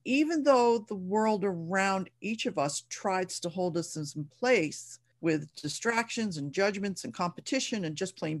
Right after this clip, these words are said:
busyness, resistance feels like it's small enough that if I can figure it out, I can get around it.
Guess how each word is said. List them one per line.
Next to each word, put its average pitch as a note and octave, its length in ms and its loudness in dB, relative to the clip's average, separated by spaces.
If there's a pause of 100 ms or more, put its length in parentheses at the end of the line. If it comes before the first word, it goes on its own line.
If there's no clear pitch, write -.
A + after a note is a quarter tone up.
busyness, A3+ 600 0 (300)
resistance A#3 1200 0 (340)
feels A#3+ 460 4
like G3+ 420 4
it's - 160 -4
small A#3+ 480 2
enough F#3 340 0
that F3 260 4
if F3 200 -2
I E3+ 100 4
can D#3+ 180 -4
figure C#4 360 2
it A3 80 6
out, F3+ 280 4
I E3 120 4
can E3 120 -2
get D3+ 160 0
around C3+ 380 0
it. - 160 -10